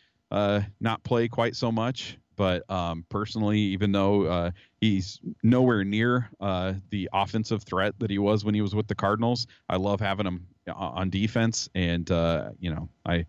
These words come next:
I feel bad for him. <laughs> So I just don't wanna, you know, I don't wanna see him on the bench, I guess. But, uh, but yeah, I, I don't, I don't, if you're looking for stability and an everyday lineup that, that Joe runs out there, it's just not gonna happen.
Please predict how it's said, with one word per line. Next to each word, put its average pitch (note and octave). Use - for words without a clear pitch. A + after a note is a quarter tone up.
I -
feel -
bad E2+
for G#2+
him. F#3+
<laughs> -
So -
I C#3
just B2
don't B2
wanna, G#2+
you A#2
know, F#2+
I G#2
don't A2
wanna A2+
see A#2+
him A2
on G#2+
the G#2+
bench, A#2
I F2+
guess. E2
But, G2+
uh, F#2+
but B2
yeah, C#3
I, B2+
I C#3+
don't, E3
I C3
don't, C3+
if A2+
you're C3
looking C#3+
for C3
stability A2+
and F2
an F#2
everyday A2+
lineup G2
that, F2
that F2
Joe G#2+
runs F#2+
out F2
there, D#2
it's E2+
just -
not E2
gonna E2+
happen. D#2+